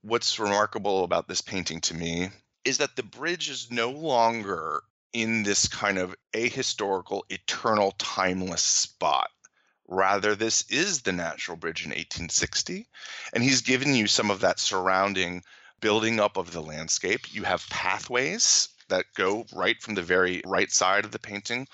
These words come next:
all the way through, you know, through that roadway that we were speaking about that crosses the bridge. And you have,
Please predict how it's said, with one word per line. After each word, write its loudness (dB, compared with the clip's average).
all 8
the -6
way 2
through, -2
you -6
know, 0
through -2
that 4
roadway 0
that -2
we -6
were -6
speaking -4
about 0
that -2
crosses 0
the -6
bridge. -2
And 4
you 2
have, 2